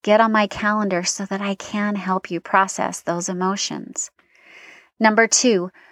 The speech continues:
don't forget to take care of yourself physically, emotionally, and spiritually. And I know this is hard to do, or this seems hard to do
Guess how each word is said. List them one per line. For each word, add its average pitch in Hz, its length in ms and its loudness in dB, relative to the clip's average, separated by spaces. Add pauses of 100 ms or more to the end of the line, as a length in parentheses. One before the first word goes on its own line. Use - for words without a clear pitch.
(240)
don't 214 260 4
forget 240 520 2
to 220 120 -2
take - 280 0
care 190 280 2
of 190 120 -2
yourself 180 480 -4
physically, 233 720 -2
emotionally, 185 960 -2
and 180 160 -8
spiritually. 190 800 -2
And 196 160 -4
I 208 140 -2
know 208 500 4
this 208 260 -2
is 185 140 -4
hard 185 540 0
to - 160 -4
do, 180 400 -2
or 185 120 0
this 190 220 -2
seems 269 560 2
hard 170 380 0
to - 120 -4
do - 380 -4